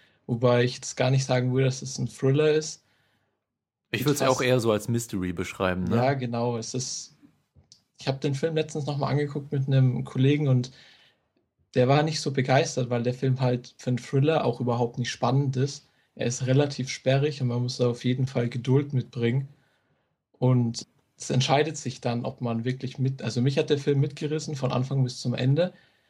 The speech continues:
Speaker 1: Er hat ein paar so surreale Einschübe, zum Beispiel am, am Anfang, wo man sich nicht weiß, äh, wo man hier eigentlich steht und was das alles zu bedeuten hat.
Speaker 2: Also ich find, du hast da den springenden Punkt schon angesprochen.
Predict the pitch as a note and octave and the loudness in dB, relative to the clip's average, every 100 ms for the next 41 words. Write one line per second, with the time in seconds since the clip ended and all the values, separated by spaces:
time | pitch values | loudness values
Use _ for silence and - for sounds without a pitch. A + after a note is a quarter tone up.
0 | _ - - A#2+ C#3+ C#3 - - A#2 - | _ -6 -4 -2 -2 -4 -12 -10 -10 -4
1 | C3+ C3+ C3 C3 - C#3+ C3 C3+ C#3+ C3+ | -2 -2 -4 -8 -6 -2 0 2 2 0
2 | A#2+ C#3+ C#3+ E3 D#3+ D#3+ E3 - B2 A#2+ | 0 -2 -4 -8 -8 -8 -10 -8 -4 -2
3 | B2 C3+ A#2+ B2+ C3+ A#2 A#2 C#3+ - D#3+ | -2 -4 -2 -4 -2 0 0 0 -2 -2
4 | B2+ A#2+ A#2+ C3 B2+ C3 - B2+ C3+ D3 | 0 0 -2 -4 -4 -4 0 4 4 2
5 | - _ _ _ _ _ _ - B2 A2+ | -6 _ _ _ _ _ _ -2 0 2
6 | B2 B2+ B2 B2 A#2+ A#2 A#2 - - C3+ | 4 4 4 4 2 0 -4 -6 -2 0
7 | D3+ C3 B2 B2+ B2+ B2 A#2 - B2+ B2+ | 2 0 0 -2 -2 -2 -2 -4 -6 -2
8 | B2+ C3+ C#3 D3+ E3+ - _ _ _ _ | 2 2 2 -2 -2 -4 _ _ _ _
9 | _ _ _ - A#2+ C3 - E3 C3+ C3 | _ _ _ -2 0 0 -2 -4 -2 -2
10 | - A#2+ A#2 - C3 D3 C3+ A#2+ A#2 - | 0 -2 -2 -4 -4 -2 -2 -4 -6 -12
11 | _ - D3+ D3+ - G#2+ B2 C#3 B2 - | _ -6 -4 -4 -6 -4 -4 -6 -8 -6
12 | A2+ - A#2+ A#2+ | -6 -4 -6 -6